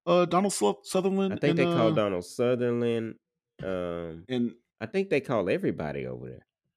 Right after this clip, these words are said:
Speaker 2: Donald
Speaker 1: And Brooke Adams.
Speaker 2: Sutherland
Speaker 1: I think it's
Speaker 2: and,
Speaker 1: just
Speaker 2: and
Speaker 1: 'cause
Speaker 2: Brooke Adams, yeah.
Speaker 1: yeah, it's just Donald Sutherland and Brooke Adams 'cause Leonard Nimoy shows up later 'cause he doesn't
Speaker 2: Mm-hmm.
Speaker 1: see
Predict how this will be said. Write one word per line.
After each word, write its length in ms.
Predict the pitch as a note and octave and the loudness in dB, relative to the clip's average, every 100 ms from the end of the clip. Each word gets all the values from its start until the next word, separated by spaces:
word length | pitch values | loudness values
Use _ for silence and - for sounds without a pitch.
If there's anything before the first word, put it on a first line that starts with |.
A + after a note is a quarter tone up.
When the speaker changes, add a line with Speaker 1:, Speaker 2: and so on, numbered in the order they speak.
| _ _ _ _ _ | _ _ _ _ _
Speaker 2:
Donald 300 | - G2+ G#2+ | -4 -2 -2
Speaker 1:
And 60 | A#2 | 2
Brooke 240 | C#3 C3 | 4 4
Adams. 440 | B2+ C#3+ G#2+ G#2 G#2 | 2 2 0 -2 -2
Speaker 2:
Sutherland 60 | |
Speaker 1:
I 80 | - | -2
think 200 | - D4+ | 0 2
it's 100 | - | 2
Speaker 2:
and, 0 | |
Speaker 1:
just 200 | - - | 2 2
Speaker 2:
and 80 | - | 2
Speaker 1:
'cause 60 | F3 | 2
Speaker 2:
Brooke 200 | G2+ G2+ | 2 0
Adams, 400 | G2+ G#2 G#2 G#2 | -4 -4 -6 -6
yeah. 200 | G2 F3 | 2 6
Speaker 1:
yeah, 40 | |
it's 120 | D3+ - | 6 6
just 220 | G#3 - | 0 2
Donald 240 | D3+ D#3+ | 0 0
Sutherland 480 | - C#3+ B2+ C3+ A#2+ | -2 -4 -2 -4 -2
and 120 | A#2 | 0
Brooke 200 | G#2+ A#2+ | 2 4
Adams 340 | C3 B2 G2+ - | 4 2 0 -4
'cause 380 | B2+ A2 G2+ - - | 0 0 0 -4 -4
Leonard 280 | C3+ D3+ C#3 | 2 2 4
Nimoy 300 | C3 D3+ A#2 | 2 4 2
shows 260 | - A2 G#2 | 2 0 -2
up 80 | D#2+ | -4
later 440 | E2+ A#2 A2+ B1+ | 0 2 2 -2
'cause 140 | - F2 | -8 -4
he 80 | A2 | 0
doesn't 300 | A#2 G2 F2 | 2 0 2
Speaker 2:
Mm-hmm. 300 | F#2 G2 B2+ | 2 4 4
Speaker 1:
see 280 | G#2+ F2 | 2 -2